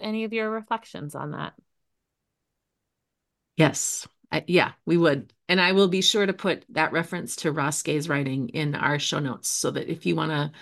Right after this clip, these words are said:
Speaker 2: explore more, you'll have the information to do that.
Speaker 1: Great. Thanks, Amy. Have a wonderful week.
Speaker 2: You too, Abby.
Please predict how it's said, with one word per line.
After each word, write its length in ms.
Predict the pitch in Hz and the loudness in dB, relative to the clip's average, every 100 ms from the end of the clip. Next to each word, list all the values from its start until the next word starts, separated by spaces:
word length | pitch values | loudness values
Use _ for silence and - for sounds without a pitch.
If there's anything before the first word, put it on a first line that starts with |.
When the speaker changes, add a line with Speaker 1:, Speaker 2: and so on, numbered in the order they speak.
| - - - | -20 -20 -6
Speaker 2:
explore 420 | 170 - 170 151 | 0 2 2 2
more, 200 | 151 139 | 4 4
you'll 180 | 139 127 | 2 0
have 180 | 147 143 | -2 -2
the 100 | - | -4
information 540 | 151 143 - 143 147 | -4 -2 -2 -2 -4
to 80 | 143 | -4
do 140 | 139 | -6
that. 340 | 131 - - - _ _ _ _ _ _ _ _ _ _ _ _ | -4 -6 -8 -16 _ _ _ _ _ _ _ _ _ _ _ _
Speaker 1:
Great. 280 | 233 214 - _ _ _ _ _ _ _ - | -2 -2 -4 _ _ _ _ _ _ _ 0
Thanks, 260 | 294 370 262 | 0 2 2
Amy. 380 | 220 233 320 | 4 4 2
Have 300 | 330 262 254 | 2 2 2
a 120 | 240 233 | 0 -2
wonderful 420 | 233 233 240 247 | -2 -4 -4 -4
week. 320 | 285 330 - - _ _ _ | -4 -8 -14 -20 _ _ _
Speaker 2:
You 220 | - 175 185 | 0 2 2
too, 240 | - 233 | 4 4
Abby. 540 | - 196 190 190 185 | 6 4 6 4 2